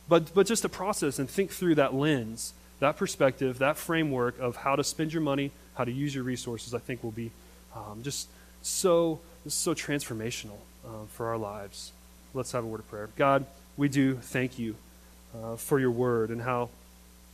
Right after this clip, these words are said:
it does speak so much about this difficult topic. Um, God, it, it's so prevalent in our society, in our world today, where we have a lot of it. We have a lot of money, God. We have a lot of possessions.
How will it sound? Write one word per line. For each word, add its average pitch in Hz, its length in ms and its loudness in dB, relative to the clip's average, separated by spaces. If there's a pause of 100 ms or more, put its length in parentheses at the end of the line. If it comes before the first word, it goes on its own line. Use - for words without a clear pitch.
(1300)
it 160 240 4
does 156 260 8
speak - 220 0
so 147 220 2
much 139 240 2
about 120 240 0
this - 340 -4
difficult 131 540 -4
topic. 139 360 -2 (800)
Um, 117 80 -12
God, 120 240 0
it, 117 120 -2
it's - 360 -4 (340)
so 151 220 2
prevalent 147 600 4
in 127 80 0
our 123 80 0
society, 135 680 0 (500)
in 123 240 -4
our 127 120 2
world 127 280 2
today, 123 420 2 (720)
where 127 100 0
we 123 120 4
have 127 180 4
a 127 40 4
lot 120 280 2
of 113 180 -2
it. 101 100 -12 (280)
We 120 100 -8
have 135 100 0
a 131 60 2
lot 131 260 6
of 127 60 0
money, 113 240 -2
God. 107 240 -4
We 123 80 -2
have 127 100 0
a 131 40 0
lot 127 220 4
of 131 120 -2
possessions. 113 680 -10